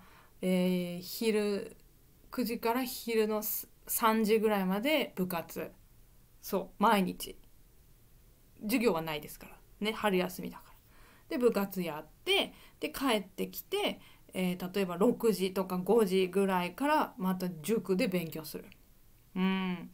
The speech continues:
塾で三時間とか、毎日毎日勉強して、で、家に帰ってきて寝て、お風呂入って、で、寝、ね、寝て、で、また朝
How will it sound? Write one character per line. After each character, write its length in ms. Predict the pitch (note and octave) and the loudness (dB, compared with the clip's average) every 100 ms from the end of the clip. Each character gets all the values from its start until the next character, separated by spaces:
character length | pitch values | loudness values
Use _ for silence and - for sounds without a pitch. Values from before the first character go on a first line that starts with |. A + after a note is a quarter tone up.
| - - - - | -20 -20 -20 -4
塾 300 | G3+ F#3 F#3 | -4 0 0
で 400 | F3+ F3 F3 F3+ | 0 0 -4 -4
三 280 | F#3 F3+ F#3 | -2 -2 0
時 140 | F#3+ | 0
間 340 | F#3 F3+ F3+ | 2 2 0
と 100 | F3+ | -4
か、 220 | - D#3 - - - - - - | -6 -8 -10 -20 -20 -20 -8 0
毎 220 | F#3 F#3 | 2 2
日 200 | F3+ F#3 | 0 0
毎 220 | A3 C4 | 0 0
日 100 | A3+ | 0
勉 200 | F#3 F#3 | 0 0
強 120 | G3+ | -2
し 100 | G3 | -6
て、 220 | - D#4+ - - - - | -6 -6 -6 -20 -20 -6
で、 280 | F#4+ E4 - - | 0 0 -2 -4
家 220 | A3+ A3+ | 2 4
に 140 | G3 | 4
帰 180 | F#3 A#3+ | -2 -4
っ 40 | A3+ | -4
て 180 | - A#3 | -4 -8
き 100 | - | -2
て 180 | E4 | -2
寝 280 | F#3 D#3+ F3+ | 0 0 -2
て、 320 | F3+ - F3 - - - _ - - | -2 -4 -4 -8 -20 -20 _ -20 -2
お 100 | G#3+ | 0
風 180 | A3+ G3+ | 2 -2
呂 60 | |
入 160 | F#3 A#3+ | -2 -4
っ 60 | A#3+ | -6
て、 300 | - D4 - - - - - - - - - - - - - | -4 -6 -6 -20 -20 -20 -20 -20 -20 -20 -20 -20 -20 -20 -2
で、 80 | E4+ | 2
寝、 320 | G#3 F3+ F#3 - - - G3 | 4 4 0 -4 -20 -14 -8
ね、 240 | F#3 - - | -8 -8 -8
寝 240 | F3+ F#3+ | 0 0
て、 320 | F#3 - A3 - | 0 -6 -6 -6
で、 80 | G3+ | 0
ま 140 | F#3+ - | 2 2
た 180 | - | 0
朝 200 | G3+ G3 | 0 0